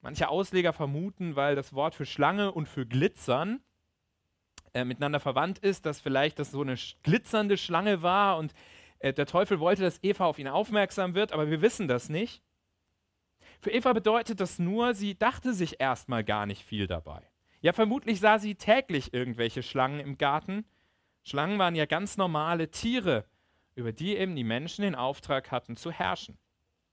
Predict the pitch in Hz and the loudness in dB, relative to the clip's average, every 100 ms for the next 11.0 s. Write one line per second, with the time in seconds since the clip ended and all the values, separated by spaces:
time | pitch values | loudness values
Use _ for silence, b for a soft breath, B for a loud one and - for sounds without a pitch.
0 | _ _ _ _ _ B B B B B | _ _ _ _ _ B B B B B
1 | 165 202 262 233 160 151 180 180 175 175 | -6 -2 -2 0 0 2 4 2 2 -2
2 | 151 185 190 87 78 - - _ _ b | -2 -2 -2 -6 -10 -18 -20 _ _ b
3 | - 220 262 269 - 214 - 170 160 160 | -2 0 4 2 2 -4 -4 -8 0 6
4 | 202 269 247 - 190 240 196 151 - - | 8 8 6 0 0 2 0 -2 -8 -8
5 | 110 113 165 269 _ - 180 220 196 131 | -6 -6 -6 -10 _ -4 -2 -2 -4 -4
6 | 131 - 143 143 160 143 151 143 92 80 | -6 -2 0 0 -2 0 0 0 -4 -12
7 | _ _ _ _ _ _ _ _ _ _ | _ _ _ _ _ _ _ _ _ _
8 | _ - 143 - 170 - - 190 165 151 | _ -12 -8 -2 0 0 -2 -2 2 4
9 | 143 180 - - 147 113 104 - 101 - | 6 4 0 -2 -2 0 -2 -2 -4 -6
10 | 110 - 104 98 95 90 - - 95 - | -10 -8 -6 -6 -8 -12 -14 -16 -16 -16